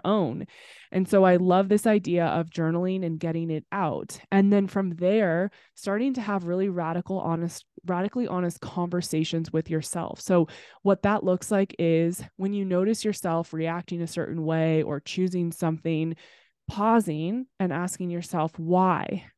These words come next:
Why am I making this choice? Why is this my operating system? Why do I believe that?" And what I found is that so much of what I was doing was based on things that I had been told,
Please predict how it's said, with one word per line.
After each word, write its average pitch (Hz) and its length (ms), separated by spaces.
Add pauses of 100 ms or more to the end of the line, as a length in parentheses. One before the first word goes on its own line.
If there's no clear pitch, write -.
Why 175 220
am 226 120
I 208 80
making 180 360
this 170 200
choice? - 480
Why 160 260
is 165 140
this 165 200
my 180 180
operating 165 540
system? - 560
Why 170 280
do 226 100
I 220 140
believe 208 420
that?" - 300 (420)
And 190 160
what 175 100
I 226 200
found 202 560
is 190 180
that 185 260
so 185 300
much 180 240
of 170 120
what 175 120
I 170 100
was 165 200
doing 202 500
was 170 160
based 170 400
on 160 300
things 170 320
that 160 100
I 156 140
had 165 180
been 156 160
told, 170 600